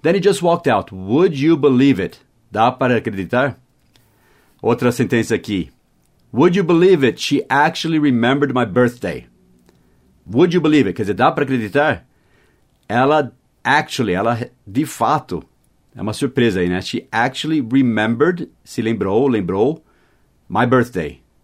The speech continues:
do meu aniversário. Você não lembra de alguma coisa em inglês, você lembra alguma coisa, tá? "She remembered my birthday. Can you believe it?" Ou, "Would you believe it?" Mais uma aqui. "And they want me to sing." E eles querem que eu cante.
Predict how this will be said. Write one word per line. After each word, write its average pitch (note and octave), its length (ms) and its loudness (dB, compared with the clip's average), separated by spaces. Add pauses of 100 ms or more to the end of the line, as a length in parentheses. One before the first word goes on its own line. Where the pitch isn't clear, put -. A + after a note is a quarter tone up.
(160)
do A2 280 2
meu A#2+ 120 2
aniversário. A#2 480 -2
Você F2 200 -2
não C#3+ 100 2
lembra B2+ 300 2
de F#2+ 180 2
alguma A#2+ 220 2
coisa G#2 220 -2
em - 20 -2
inglês, F2+ 200 -2
você F2 200 -10
lembra A2+ 240 2
alguma C#3 180 0
coisa, F#2 320 0
tá? F#2+ 160 -4
"She B2 160 -4
remembered G#2+ 680 -2
my A#2+ 100 0
birthday. A#2+ 380 0
Can F#3+ 260 0
you G3+ 60 0
believe E3+ 300 2
it?" - 180 -10
Ou, C3+ 280 2 (240)
"Would E3 240 4
you F3 60 2
believe C#3 300 2
it?" - 140 -10 (920)
Mais B2 220 2
uma C3+ 140 2
aqui. G#2+ 280 -2
"And G#2 140 -2
they C#3 180 4
want D3+ 260 2
me D#3+ 120 -2
to E3 160 -4
sing." G2+ 440 -2 (300)
E G2+ 100 -4
eles A#2+ 200 -2
querem B2 300 0
que C3 120 -2
eu C#3+ 60 2
cante. G2 560 -6